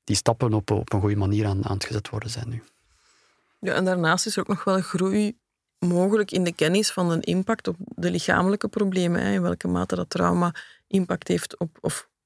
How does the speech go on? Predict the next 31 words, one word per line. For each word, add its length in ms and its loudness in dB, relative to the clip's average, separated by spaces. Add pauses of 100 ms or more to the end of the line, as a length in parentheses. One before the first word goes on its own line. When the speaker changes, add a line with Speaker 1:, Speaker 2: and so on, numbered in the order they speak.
(160)
Speaker 2:
de 180 -8
kans 300 4
verhoogt, 520 2
hè, 160 2
zoals 160 2
dat 120 2
we 60 2
dat 140 2
weten 280 2
van 260 2 (340)
Roken 320 2
verhoogt 300 0
uw 80 -2
kans 280 2
op 140 -6
longkanker, 580 2
weten 240 -2
we 60 -4
ondertussen. 540 0
Dat 140 -2
trauma 300 2
in 100 2
de 80 0
kindertijd, 520 0
uw 160 -4
kans 240 0
op 100 -4
een 120 -2
aantal 320 2
lichamelijke 560 0
aandoeningen, 560 0